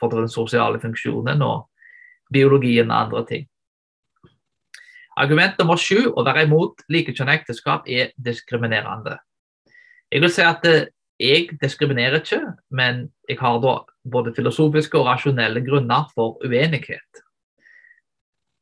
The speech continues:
Alt vi sier er bygd opp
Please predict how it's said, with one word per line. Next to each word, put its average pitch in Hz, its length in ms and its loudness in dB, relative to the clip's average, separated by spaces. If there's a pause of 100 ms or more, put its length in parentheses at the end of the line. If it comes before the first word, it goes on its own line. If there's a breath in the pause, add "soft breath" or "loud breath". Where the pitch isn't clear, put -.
(500)
Alt 202 460 2 (120)
vi 151 200 4
sier 139 580 2 (220)
er 123 320 2 (100)
bygd 123 400 -4
opp 113 300 -4